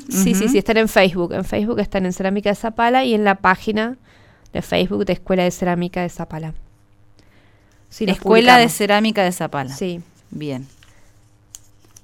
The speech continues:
Speaker 2: Bueno, ahí lo vamos a después a, a
Speaker 1: Y bueno,
Speaker 2: compartir
Speaker 1: los
Speaker 2: en
Speaker 1: que
Speaker 2: la,
Speaker 1: quieran,
Speaker 2: en la página.
Speaker 1: requieran, les mandamos un P D F con toda la info más resumida, así lo leen tranquilos. Y el
Speaker 2: Perfecto.
Speaker 1: formulario de inscripción,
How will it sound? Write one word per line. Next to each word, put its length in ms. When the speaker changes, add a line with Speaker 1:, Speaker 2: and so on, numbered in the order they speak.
Speaker 2:
Bueno, 380
ahí 100
lo 80
vamos 220
a 60
después 320
a, 340
a 140
Speaker 1:
Y 80
bueno, 200
Speaker 2:
compartir 140
Speaker 1:
los 80
Speaker 2:
en 60
Speaker 1:
que 80
Speaker 2:
la, 60
Speaker 1:
quieran, 320
Speaker 2:
en 60
la 60
página. 140
Speaker 1:
requieran, 720
les 140
mandamos 400
un 80
P 100
D 140
F 160
con 160
toda 160
la 80
info 200
más 180
resumida, 480
así 180
lo 80
leen 180
tranquilos. 640
Y 120
el 60
Speaker 2:
Perfecto. 160
Speaker 1:
formulario 340
de 60
inscripción, 560